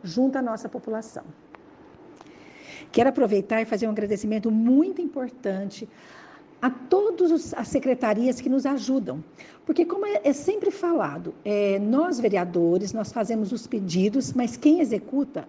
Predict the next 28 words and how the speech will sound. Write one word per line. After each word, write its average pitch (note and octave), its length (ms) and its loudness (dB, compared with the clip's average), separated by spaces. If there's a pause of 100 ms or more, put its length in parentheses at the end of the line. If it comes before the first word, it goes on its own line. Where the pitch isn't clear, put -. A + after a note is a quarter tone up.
é B3+ 100 2
o B3+ 60 4
executivo, C#4 760 -2
é G3 120 -8
a G#3 40 -8
prefeitura. B3 640 -4 (720)
E B3+ 60 0
gostaria D#4+ 340 4
de F#4+ 80 0
agradecer B3+ 520 0
aqui, A3 420 -4
em B3 100 -2
nome C4+ 320 4
do C4+ 160 2
Nelsinho, B3+ 840 0
secretário C4+ 960 0
de A#3+ 180 -2
Obras, F#3 640 2 (300)
que C#4+ 100 -2
tem C#4+ 140 2
nos D4 160 4
ajudado C4 500 -2
muito, C#4 480 6
que C4 120 -14
tem A#3 140 -6
nos A#3+ 120 -8
atendido A#3+ 480 -6
muito. B3 540 2